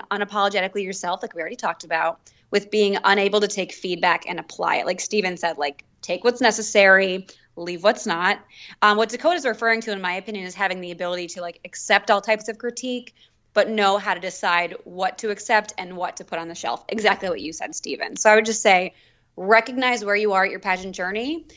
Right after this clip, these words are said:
and just don't automatically assume everything is bad. You don't, like, you shouldn't take it in, but really take time to reflect on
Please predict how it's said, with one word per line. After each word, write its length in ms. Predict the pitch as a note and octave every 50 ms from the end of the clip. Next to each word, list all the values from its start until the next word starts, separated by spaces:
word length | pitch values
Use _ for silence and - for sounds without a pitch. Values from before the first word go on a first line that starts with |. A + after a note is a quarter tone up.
| - - - - _
and 200 | - G3+ G3+ G3+
just 200 | G3+ G#3+ G#3 G#3+
don't 180 | A3+ G#3+ G#3 -
automatically 560 | - G3 G3 G3 G3 F#3+ F3+ F#3 F3+ F#3+ F3+
assume 380 | F#3+ F#3 - A3 G3+ G3 F#3+ F#3+
everything 400 | F3+ F3 F#3+ F3+ - F#3 E3+ E3+
is 160 | E3 F3 -
bad. 280 | - F3 F3 F3+ F3+ F3
You 80 | E3+
don't, 220 | F3+ F3+ F3+ - -
like, 160 | F3+ E3+ - _
you 60 | - -
shouldn't 300 | - G#3+ F#3+ F#3+ - -
take 180 | G#3 F#3 F#3 F#3+
it 80 | F#3
in, 280 | F#3+ F3+ F3 E3+ F3+ F#3
but 180 | F#3 - - G3+
really 240 | G#3+ A#3 A#3 A#3 A#3
take 180 | A#3 A3 G#3+
time 200 | - G#3 G3 G3
to 60 | G3
reflect 360 | F3+ E3+ - - F#3+ F#3 - F3+
on 100 | E3